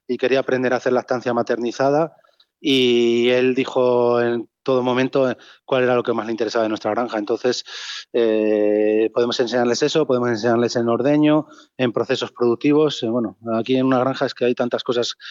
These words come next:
que podemos enseñar que, que, bueno, pues que la verdad es que no nos da la vida.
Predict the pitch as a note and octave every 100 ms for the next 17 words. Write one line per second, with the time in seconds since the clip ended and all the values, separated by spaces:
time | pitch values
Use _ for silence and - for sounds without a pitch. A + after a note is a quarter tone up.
0 | - - C3+ B2 B2+ A#2+ A2+ A#2+ B2 C3+
1 | A#2+ G#2+ G2+ _ _ _ - A#2+ A2+ A#2
2 | - G2+ G#2 G#2 G#2 A2 A2+ A2 G#2+ A2
3 | - A#2+ A2+ A2+ G#2 G2+ G#2 A#2